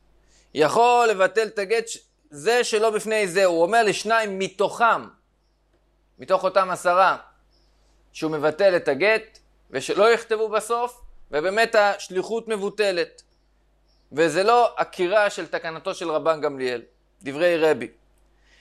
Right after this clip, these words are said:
רבן שמעון בן גמליאל חולק ואומר,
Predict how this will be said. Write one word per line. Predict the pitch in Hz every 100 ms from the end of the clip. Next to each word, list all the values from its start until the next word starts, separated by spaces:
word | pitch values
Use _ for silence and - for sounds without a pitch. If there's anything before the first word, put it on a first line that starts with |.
| _ _
רבן | 104 120 110 190 196 165
שמעון | 151 160 170
בן | 156
גמליאל | 143 143 156 127
חולק | 131 110 107 107
ואומר, | 113 113 135